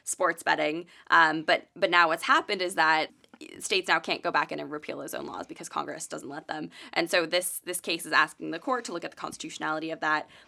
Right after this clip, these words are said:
Um, so this week, the American Gaming Association, which has been very supportive of, you know, opening,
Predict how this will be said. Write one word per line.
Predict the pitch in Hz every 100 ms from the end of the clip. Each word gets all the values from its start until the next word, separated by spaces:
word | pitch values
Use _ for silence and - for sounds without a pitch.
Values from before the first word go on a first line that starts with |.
| _ -
Um, | 165 151
so | 156
this | 196 220
week, | 190 185
the | 180
American | 175 165 180
Gaming | 165 165 160
Association, | 165 165 165 160 165 170 165
which | 156
has | 170 165
been | 160 160 156
very | 160 170 170
supportive | 170 165 - 170 165 165 160 165
of, | - 160 160 160 - -
you | -
know, | 160
opening, | - 165 170 156